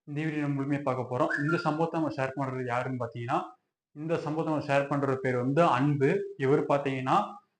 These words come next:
கள்ளக்குறிச்சி மாவட்டத்தை சேர்ந்தவர். இவர் பாத்தீங்கன்னா, நம்ம சம்-, இந்த சம்பவத்தை வந்து நம்மளுக்கு வந்து,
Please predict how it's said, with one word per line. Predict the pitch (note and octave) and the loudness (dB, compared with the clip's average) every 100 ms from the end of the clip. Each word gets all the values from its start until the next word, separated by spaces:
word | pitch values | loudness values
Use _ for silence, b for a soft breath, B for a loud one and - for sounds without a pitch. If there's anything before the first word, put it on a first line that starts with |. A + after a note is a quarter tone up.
| _ _ - | _ _ -4
கள்ளக்குறிச்சி | D3 F3+ F3+ E3 - D3+ | 0 2 0 -2 -4 -2
மாவட்டத்தை | D3 C#3 C3 | 0 0 0
சேர்ந்தவர். | C3 B2+ A#2+ A#2+ E3 - | -2 -2 -2 0 -2 0
இவர் | G3+ D3 | 0 0
பாத்தீங்கன்னா, | C3+ C3+ D3 E3 | -2 -4 -4 -4
நம்ம | D3 C3+ - | -2 -4 -2
சம்-, | B2+ C#3+ | -4 -2
இந்த | C3+ | -4
சம்பவத்தை | C3+ C3 D3 D#3 C#3 | -2 0 0 -2 -2
வந்து | C3+ F3+ | -2 -2
நம்மளுக்கு | E3+ C3+ B2+ B2+ | -4 -4 -6 -2
வந்து, | F3+ A3 - | 0 0 -4